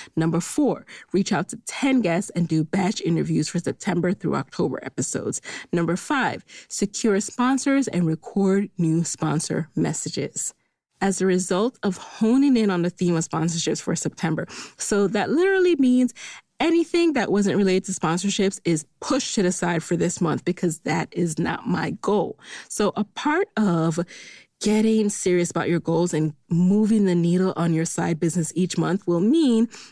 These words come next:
that you have to let go of everything else that's not related to the goal. And you have to be okay with that. You have to know that you're gonna get to those. But for right now,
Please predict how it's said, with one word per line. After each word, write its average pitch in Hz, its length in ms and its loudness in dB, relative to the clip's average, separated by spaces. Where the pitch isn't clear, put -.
that - 120 0
you 196 100 4
have 208 400 -2
to 180 220 0
let - 360 -2
go 170 400 0
of 175 180 -4
everything 175 420 2
else - 320 -8
that's 175 200 -2
not - 160 -4
related 147 320 -2
to - 100 -4
the 143 100 -2
goal. - 240 -4
And 185 120 0
you 175 40 2
have 170 100 -2
to - 60 -14
be 180 120 0
okay 180 320 -2
with 170 160 -2
that. 120 160 -4
You 143 60 0
have 156 100 -4
to 185 100 -2
know 165 400 2
that - 100 -4
you're 156 140 0
gonna 151 180 -2
get - 260 -6
to 180 100 -4
those. 151 280 -4
But 123 160 -6
for - 200 -4
right 180 280 -2
now, 170 300 0